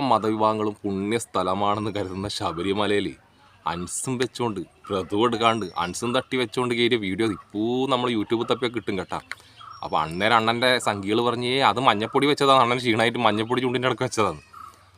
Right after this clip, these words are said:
ഏ, അണ്ണൻ പറഞ്ഞ് മഞ്ഞ ഗ്ലൂക്കോസ് തിന്നിട്ട് കയറിയതാണ്. ഏ,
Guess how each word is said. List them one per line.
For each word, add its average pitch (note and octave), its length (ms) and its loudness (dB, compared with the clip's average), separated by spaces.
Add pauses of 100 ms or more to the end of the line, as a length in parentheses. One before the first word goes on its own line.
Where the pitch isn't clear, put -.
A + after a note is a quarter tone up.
(160)
ഏ, F2+ 40 -10 (520)
അണ്ണൻ G#2 240 2
പറഞ്ഞ് C3+ 240 4
മഞ്ഞ A2+ 220 2
ഗ്ലൂക്കോസ് B2+ 400 0
തിന്നിട്ട് B2+ 260 -2
കയറിയതാണ്. G#2+ 460 4 (180)
ഏ, F2+ 80 -14